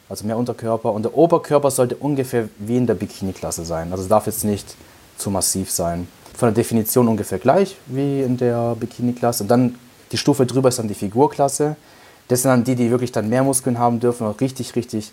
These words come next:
Streifen haben dürfen, trocken sein müssen. Da braucht man natürlich überall einfach mehr Muskeln. Und dann die höchste Klasse wäre Bodybuilding, ähm, wo halt am meisten Muskelmasse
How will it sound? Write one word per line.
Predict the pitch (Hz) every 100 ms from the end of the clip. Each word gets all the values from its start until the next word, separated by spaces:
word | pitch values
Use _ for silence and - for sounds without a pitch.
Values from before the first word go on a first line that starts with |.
| - _ _ _ _ _ - -
Streifen | - - 120 139 143
haben | 123 127 123
dürfen, | 131 131 120
trocken | - 117 131
sein | 120 117 123
müssen. | 123 139 147 - - 110
Da |
braucht | 104 104 -
man | 110
natürlich | 104 104 101 - - _ _ _ _ - - - _ - 135
überall | 120 110
einfach | 107 107
mehr | 101 95
Muskeln. | 101 - - 80 - - - - -
Und | 104
dann | 123
die | 123
höchste | 147 139
Klasse | 123 127 113
wäre | 107
Bodybuilding, | 110 123 107 117 110 110 87
ähm, | 92 92 92 95 - - - - - - _
wo | - 101
halt | 101 95
am |
meisten | 95 98 - 98
Muskelmasse | 95 98 92 90 87 85 85